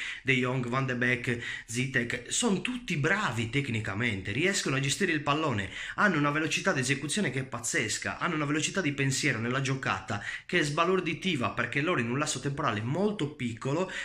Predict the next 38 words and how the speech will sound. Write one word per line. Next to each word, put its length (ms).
riescono 400
a 40
fare 200
la 80
scelta 360
giusta 540
e 100
la 120
riescono 340
a 40
fare 180
anche 180
correttamente, 840
perché 220
il 60
pa-, 180
i 100
passaggi 380
che 100
fanno 320
non 160
sono 360
casuali. 680
E 100
questo, 260
ragazzi, 380
è 40
sintomo 360
del 160
fatto 320
che 120
l'Ajax 420
ha 60
puntato 540
tanto 340
a 40
un 60
progetto 600